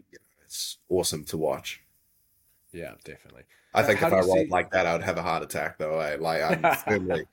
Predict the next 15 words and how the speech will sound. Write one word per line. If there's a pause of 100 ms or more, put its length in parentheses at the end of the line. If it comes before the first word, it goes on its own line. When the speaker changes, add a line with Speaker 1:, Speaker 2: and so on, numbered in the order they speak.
(240)
Speaker 1:
I'm
firmly
a
heavyweight,
eh?
Like,
<laughs>
if
I
rolled
like
that,
I'd
fucking
die.